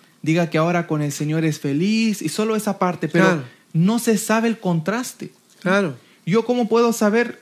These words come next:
Speaker 1: qué tan grande es el milagro de Dios, que yo lo creo igual. Pero ¿cómo puedo yo conocer lo testimon-, el testimonio de lo
Speaker 2: Sí.
Speaker 1: tan grande que ha hecho Dios si yo no puedo saber lo
Speaker 2: Sí.
Speaker 1: que había antes?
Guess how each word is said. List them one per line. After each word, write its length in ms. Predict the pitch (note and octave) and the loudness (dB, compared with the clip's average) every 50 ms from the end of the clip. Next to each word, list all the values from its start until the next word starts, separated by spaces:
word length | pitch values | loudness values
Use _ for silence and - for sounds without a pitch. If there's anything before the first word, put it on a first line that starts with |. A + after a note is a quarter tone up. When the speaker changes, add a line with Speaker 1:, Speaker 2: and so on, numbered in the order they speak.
| _ _ _ _ _ - _ - | _ _ _ _ _ -20 _ -6
Speaker 1:
qué 460 | - A3+ B3 B3+ C4 - - - _ _ _ | -2 -2 0 0 -2 -4 -8 -14 _ _ _
tan 200 | G#3 G#3 G3+ F#3+ | 0 0 2 2
grande 260 | F#3+ G#3 A#3 A#3 A3 | 0 0 0 0 -2
es 100 | - - | -2 -2
el 100 | G3+ F#3 | -2 0
milagro 480 | F3+ F3+ F3+ F3+ G3+ G#3+ G3 G3+ F#3+ F3+ | 0 2 2 2 2 0 0 -2 0 0
de 140 | E3+ D#3+ | 0 0
Dios, 400 | D3+ E3+ G#3 G#3+ F#3+ D#3+ - - - | 0 0 0 0 -2 -4 -6 -8 -2
que 140 | - D#3+ D3+ | 0 0 2
yo 140 | F3+ G3+ | 2 2
lo 180 | G#3+ G3+ F3 - | 2 0 0 0
creo 240 | - A3 C4+ C#4 G#3+ | 0 0 0 0 0
igual. 400 | F3+ D#3+ - A3+ A#3+ - - - - _ - - - - _ | -2 -2 -4 -6 -8 -8 -10 -12 -16 _ -20 -20 -20 -14 _
Pero 220 | - F#3 F3+ E3 | -2 -2 -2 -2
¿cómo 280 | - A3+ B3 C4 A#3 A3+ | -2 -4 -4 -4 -4 -2
puedo 240 | - A#3+ B3 A#3+ A3+ | -2 0 0 2 2
yo 340 | A3 G#3 A3+ A#3+ A#3 - - - - - _ _ _ _ _ _ _ _ | 2 2 0 0 -2 -4 -8 -14 -20 -20 _ _ _ _ _ _ _ _
conocer 640 | - F#3+ F#3+ F#3 F#3 F3 - - B3 C#4 C4+ B3+ - - _ _ _ _ _ _ | -2 0 2 2 0 0 0 -2 -2 -2 -2 -6 -12 -20 _ _ _ _ _ _
lo 200 | F3+ F#3 F#3 F3+ | -2 0 0 2
testimon-, 500 | F#3+ F#3 - - - F3+ F#3+ G#3+ A3+ F3+ | 0 -2 0 0 -2 0 0 0 -2 -2
el 120 | F3+ D#3+ - | -4 -2 -2
testimonio 460 | F3+ E3+ - F#3+ F3+ G3 A3+ A3+ A3+ | -2 -2 0 -2 -2 0 -2 -2 -2
de 140 | G3 F#3 F3 | -2 0 0
lo 100 | D#3+ D#3+ | 0 0
Speaker 2:
Sí. 60 | C#3 | 0
Speaker 1:
tan 220 | F3 G#3+ G#3+ G3 | -2 -2 -2 -2
grande 280 | F#3+ A3 A3+ A3 A3 G#3+ | -2 -4 -2 -2 -4 -2
que 100 | G#3+ G3+ | 0 -2
ha 40 | G3+ | -2
hecho 240 | - - F#3+ F3+ | -2 -2 -2 0
Dios 360 | E3 F3+ G#3+ B3 C4 - - - _ - _ _ | 0 0 0 -2 -4 -6 -10 -16 _ -20 _ _
si 160 | - - F#3 E3 | -6 -4 -2 0
yo 140 | E3+ A3 | 2 2
no 160 | A3 G#3+ F#3 - | 0 0 -2 -4
puedo 340 | - - C4 C4 C4 B3+ A3+ | -6 -4 -4 -2 -2 -2 -4
saber 460 | - - G3 F3 G3+ A#3 B3+ B3 - - | -2 -2 -2 0 0 -2 -2 -4 -6 -4
lo 160 | E3+ E3+ F3 | -2 -2 0
Speaker 2:
Sí. 80 | E3 D#3+ | 2 2
Speaker 1:
que 60 | F3 | 2
había 340 | F3 F#3 G#3+ A3 - - - | 2 2 2 0 -2 -4 -4
antes? 560 | - A3 A#3 A#3 G#3+ - - B2+ - - - | -4 -4 -4 -4 -6 -8 -12 -16 -18 -18 -20